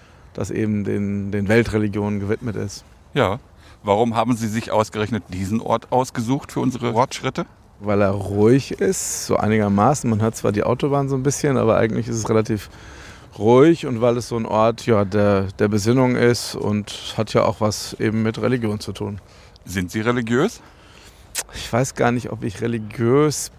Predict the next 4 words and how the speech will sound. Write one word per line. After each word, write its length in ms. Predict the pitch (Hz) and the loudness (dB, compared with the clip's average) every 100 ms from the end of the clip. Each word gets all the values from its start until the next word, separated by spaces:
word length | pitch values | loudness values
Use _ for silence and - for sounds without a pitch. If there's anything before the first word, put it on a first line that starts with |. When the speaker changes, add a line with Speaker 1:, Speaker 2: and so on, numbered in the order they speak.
| - | -4
Speaker 1:
bin. 600 | 127 135 151 156 160 147 127 - | 2 2 2 0 -2 -4 -6 0
Speaker 2:
Welche 240 | 98 110 | 0 2
Konfession? 600 | 98 104 95 87 92 104 - - - - - | 0 0 0 -4 -2 -4 -4 -18 -20 -20 -20
Speaker 1:
Protestant. 840 | - 110 107 - 117 120 220 - | -2 0 0 2 2 2 -6 -12